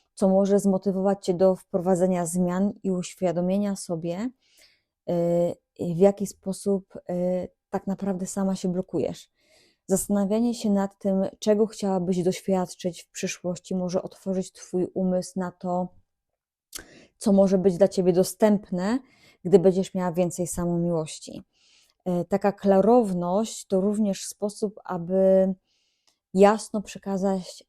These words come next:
wszechświatowi, że to jest to, czego tak naprawdę pragniesz w przyszłości.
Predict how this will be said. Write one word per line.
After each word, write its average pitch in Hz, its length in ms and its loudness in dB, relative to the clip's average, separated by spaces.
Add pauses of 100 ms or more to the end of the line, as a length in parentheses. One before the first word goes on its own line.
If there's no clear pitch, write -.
(120)
wszechświatowi, 208 1200 -2
że 190 160 2
to 190 340 0
jest 185 460 -2 (140)
to, 190 240 0
czego 185 240 -4
tak - 160 -4
naprawdę 180 520 -2
pragniesz 175 540 -6
w - 40 -20
przyszłości. - 720 -10